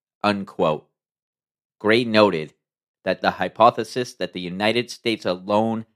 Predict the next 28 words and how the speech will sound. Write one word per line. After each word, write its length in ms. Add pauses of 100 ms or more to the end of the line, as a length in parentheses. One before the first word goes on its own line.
(140)
has 200
bullied 480
the 200
other 200
nations 520 (100)
into 280
maintaining 720
this 240
secrecy 540
for 180
nearly 560 (160)
a 60
century 800 (220)
continues 680
to 180
prevail 760 (260)
as 180
the 120
primary 640
consensus 760
amongst 500
the 80
public 520
at 260
large. 560 (600)
Quote, 420 (460)
"My 240
hope 400